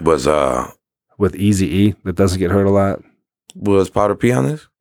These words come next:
Speaker 2: No.
Speaker 1: Was he on
Speaker 2: No,
Speaker 1: the
Speaker 2: Pow-,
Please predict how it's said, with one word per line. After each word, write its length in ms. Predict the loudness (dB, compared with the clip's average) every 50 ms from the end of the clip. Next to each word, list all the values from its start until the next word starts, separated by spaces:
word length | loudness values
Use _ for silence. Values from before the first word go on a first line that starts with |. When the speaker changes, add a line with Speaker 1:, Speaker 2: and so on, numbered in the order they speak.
| _ _ _ _ _ _ _ _ _ _ _ _ _ _ _ _ _ _ _ _ _ -20
Speaker 2:
No. 720 | -20 -20 -20 _ _ _ _ _ _ _ _ _ -10 -6 -4
Speaker 1:
Was 140 | -2 -2
he 60 | 0 0
on 120 | 0 2
Speaker 2:
No, 60 | 2 2
Speaker 1:
the 20 | 2
Speaker 2:
Pow-, 120 | 2 0